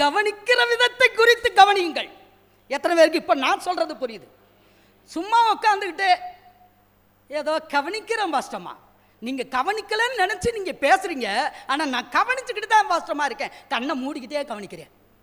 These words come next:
எப்படி? ஆ, அவர் என்ன சொல்லுகிறார் என்று நான் கவனித்து, நான் சொல்றேன்,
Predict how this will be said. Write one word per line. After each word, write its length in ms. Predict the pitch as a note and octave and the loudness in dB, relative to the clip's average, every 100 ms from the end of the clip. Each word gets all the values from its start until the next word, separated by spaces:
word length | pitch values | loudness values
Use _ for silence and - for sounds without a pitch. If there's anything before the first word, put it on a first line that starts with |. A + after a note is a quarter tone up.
| _ _ _ _ - | _ _ _ _ -12
எப்படி? 180 | A#3+ G#4+ A#3+ - - _ _ _ _ _ _ G3+ | -4 -4 -4 -12 -20 _ _ _ _ _ _ -4
ஆ, 40 | C#4+ G#3+ - - - _ _ _ A3+ | -2 -4 -10 -20 -20 _ _ _ 0
அவர் 240 | D#4 F4+ F#4 F4+ | 4 4 4 4
என்ன 260 | F4+ A#4+ B4+ B4+ - - | 2 4 4 4 2 -2
சொல்லுகிறார் 580 | A#4 C5 B4 A#4 A#4 A#4 | 2 2 4 6 6 4
என்று 160 | A4+ G#4 | 0 4
நான் 140 | G4 D#4+ E4+ | 4 6 4
கவனித்து, 460 | A4+ A4+ - B4+ D5 F4 D#3+ - - - - _ _ _ - | 6 2 6 8 8 6 -4 -12 -20 -20 -20 _ _ _ -4
நான் 180 | B3+ C4+ | -2 0
சொல்றேன், 320 | F#4+ G#4+ F#4 | 0 2 2